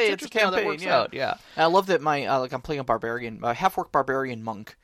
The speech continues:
Speaker 2: Yeah, which is great.
Speaker 1: Uh, uh,
Speaker 2: Yeah.
Speaker 1: with, with Tavern Brawler, and
Speaker 2: Mm-hmm.
Speaker 1: so I just, I rage, and then I just start punching people. But, uh, when
Speaker 2: You're very
Speaker 1: I,
Speaker 2: good at that.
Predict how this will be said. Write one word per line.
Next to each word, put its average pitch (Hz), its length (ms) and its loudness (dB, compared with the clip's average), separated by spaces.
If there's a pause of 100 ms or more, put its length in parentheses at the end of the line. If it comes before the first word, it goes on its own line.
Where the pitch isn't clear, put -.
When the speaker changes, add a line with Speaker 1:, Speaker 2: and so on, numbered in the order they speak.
Speaker 2:
Yeah, 147 120 4
which 143 160 -4
is 143 100 0
great. 131 240 -2
Speaker 1:
Uh, 87 60 -6
uh, 113 280 -8
Speaker 2:
Yeah. 120 220 -2
Speaker 1:
with, 113 260 -6
with 113 200 -12
Tavern 123 420 0
Brawler, 104 440 -6
and 135 200 -4
Speaker 2:
Mm-hmm. 139 140 -2
Speaker 1:
so 113 180 -4
I 110 100 -4
just, - 140 -12
I 120 120 -4
rage, 123 420 -6
and 113 120 -10
then 110 120 -8
I 101 80 -8
just 110 140 -10
start 104 200 -10
punching 120 340 -10
people. 107 380 -10
But, 117 300 -8
uh, 117 160 -2
when 117 100 -8
Speaker 2:
You're 131 80 2
very 123 160 0
Speaker 1:
I, - 20 -6
Speaker 2:
good 104 140 -4
at 98 100 -6
that. 95 160 -8